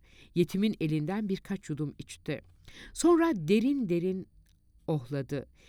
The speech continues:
Kendini yere atar gibi tekrar başını yastığa koydu. Adam akıllı bitkin haldeydi. Ama yetimin durumu da pek kötüydü. O da içinden çökmüştü.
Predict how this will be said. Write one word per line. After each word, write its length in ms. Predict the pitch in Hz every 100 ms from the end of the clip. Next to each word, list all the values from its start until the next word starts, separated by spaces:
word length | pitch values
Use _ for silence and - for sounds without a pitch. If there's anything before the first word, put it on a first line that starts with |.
| -
Kendini 380 | - 170 156 156
yere 220 | 156 151
atar 320 | 151 - 185 185
gibi 320 | 139 156 247 - -
tekrar 420 | - 302 233 190
başını 280 | 156 151 170
yastığa 400 | 156 143 - 135
koydu. 440 | - 143 131 - - -
Adam 240 | 196 220
akıllı 380 | 185 185 156 151
bitkin 260 | 151 -
haldeydi. 600 | 151 147 147 151 143 151 - _ - - - -
Ama 220 | 175 175
yetimin 500 | 160 156 - 180 190
durumu 300 | 156 151 143
da 80 | 151
pek 260 | 151 214 -
kötüydü. 480 | 160 - 147 143 143 -
O 120 | 202
da 60 | -
içinden 440 | 151 - 160 156
çökmüştü. 680 | 151 - 151 156 156 - 135